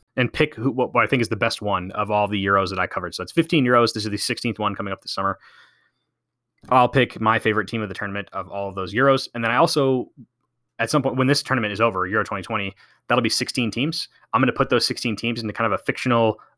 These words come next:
um, group and then bracket and kind of break down what I think a fictional tournament would look like with all the winners from the sixteen tournaments. So that's something to look for at the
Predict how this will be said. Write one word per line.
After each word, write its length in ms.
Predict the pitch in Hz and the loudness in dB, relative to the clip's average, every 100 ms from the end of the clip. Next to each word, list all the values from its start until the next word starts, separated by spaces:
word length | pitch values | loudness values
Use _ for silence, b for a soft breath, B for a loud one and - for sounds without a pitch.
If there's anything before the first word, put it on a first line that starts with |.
| 98 | 0
um, 240 | 98 104 | 0 0
group 360 | 113 127 165 - - | 4 4 4 -2 -2
and 100 | 110 | 0
then 120 | 107 | 2
bracket 500 | 101 110 - 180 180 - | 2 0 2 -2 -2 -4
and 240 | 120 113 | -2 -2
kind 100 | 131 | -2
of 100 | 107 | 0
break 220 | 117 120 | 0 0
down 380 | 117 113 113 113 | 2 2 2 -2
what 180 | - 110 | -2 0
I 120 | 107 | 2
think 160 | 110 107 | 0 -4
a 20 | |
fictional 420 | - 107 - 101 | -4 -6 -6 -8
tournament 300 | 95 107 101 | -8 -8 -8
would 100 | 101 | -8
look 120 | 101 98 | -6 -2
like 160 | 101 | -2
with 100 | 113 | -2
all 180 | 117 120 | 2 2
the 120 | 110 | 2
winners 500 | 98 113 98 82 - b - | 0 0 -2 -4 -6 b -6
from 120 | 117 | -4
the 60 | |
sixteen 380 | 95 110 - 95 | -2 -6 -6 -8
tournaments. 340 | - 90 80 - | -6 -8 -8 -2
So 80 | |
that's 160 | 107 123 | 2 2
something 180 | 135 117 | 2 2
to 80 | 113 | 2
look 140 | 110 | 0
for 220 | 117 110 | 2 2
at 80 | 101 | 2
the 120 | 101 | -4